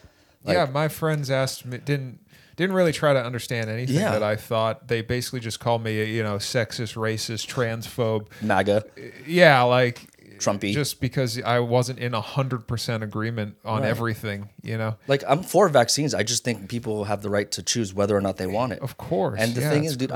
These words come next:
Speaker 2: crazy.
Speaker 1: was driving yesterday, and on the radio, they were pushing the vax-, the booster again. And at the end of the
Speaker 2: Of course,
Speaker 1: fucking
Speaker 2: dude.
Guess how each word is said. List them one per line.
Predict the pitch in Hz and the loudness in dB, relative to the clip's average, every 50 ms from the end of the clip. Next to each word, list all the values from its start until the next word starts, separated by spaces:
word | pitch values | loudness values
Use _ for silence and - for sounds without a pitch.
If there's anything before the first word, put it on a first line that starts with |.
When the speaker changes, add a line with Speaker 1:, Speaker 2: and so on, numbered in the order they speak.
| 104 120 | 2 2
Speaker 2:
crazy. | |
Speaker 1:
was | 120 123 110 - - - _ - - 117 117 | 2 0 -4 -6 -8 -12 _ -18 -12 -10 -4
driving | 107 123 117 131 143 143 123 | 2 4 4 4 4 2 2
yesterday, | 113 107 - 104 101 98 | 0 0 0 2 2 2
and | 98 98 - | 2 2 2
on | 98 107 120 123 | 2 2 2 2
the | 113 | 2
radio, | 104 104 101 104 107 104 95 90 - 90 | 2 2 2 2 2 0 -4 -6 -6 -8
they | 101 98 101 | -6 -4 -2
were | 95 95 95 95 90 90 92 95 - - - _ _ _ _ _ - | 0 2 2 2 0 0 -2 -6 -8 -12 -18 _ _ _ _ _ -2
pushing | - 113 - 117 104 | 0 0 0 0 -2
the | 98 90 | -2 0
vax-, | 101 90 92 - - - 113 | 0 0 0 -2 -6 -6 -6
the | 101 | -6
booster | 92 90 107 104 98 - - 87 | -4 -2 0 0 0 -2 -2 -4
again. | 90 90 87 87 92 - _ - | -4 -4 -6 -8 -8 -8 _ -6
And | 98 101 | -2 0
at | 101 104 - | 0 0 0
the | - - | 0 0
end | 110 110 117 | 2 2 4
of | 123 | 4
the | 117 113 | 4 2
Speaker 2:
Of | - - | 4 4
course, | 120 113 | 4 4
Speaker 1:
fucking | 110 - 113 104 104 98 | 6 4 2 0 0 -2
Speaker 2:
dude. | 95 | -6